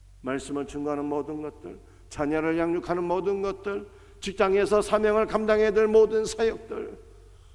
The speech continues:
우리의 타고난 지혜와 지식과 재능과 언변으로 사명을 감당할 수가 없습니다. 오직 하나님의 능력으로,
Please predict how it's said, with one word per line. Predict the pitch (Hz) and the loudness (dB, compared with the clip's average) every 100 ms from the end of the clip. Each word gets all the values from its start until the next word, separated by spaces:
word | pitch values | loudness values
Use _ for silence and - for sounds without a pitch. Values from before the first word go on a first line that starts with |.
| - | 2
우리의 | 160 233 233 - | 4 6 4 0
타고난 | 240 240 247 247 247 | -6 -4 -4 -4 -6
지혜와 | - 262 262 262 254 | -8 -8 -6 -6 -6
지식과 | 262 262 262 269 262 269 269 | -8 -10 -12 -10 -8 -6 -8
재능과 | 277 269 269 269 269 | -10 -10 -10 -8 -4
언변으로 | 294 339 330 294 269 240 | -4 -4 -4 -4 -8 -10
사명을 | - 240 233 226 | -10 -10 -8 -10
감당할 | 220 208 202 185 | -12 -12 -12 -12
수가 | - - | -14 -16
없습니다. | - - - - - - - - - - - - | -18 -20 -20 -20 -20 -20 -20 -20 -20 -20 -20 -4
오직 | 160 226 233 240 262 | 4 6 4 2 -2
하나님의 | 254 269 277 277 285 285 | -2 -2 0 0 2 2
능력으로, | 311 302 285 262 220 185 | 2 2 0 0 -2 -4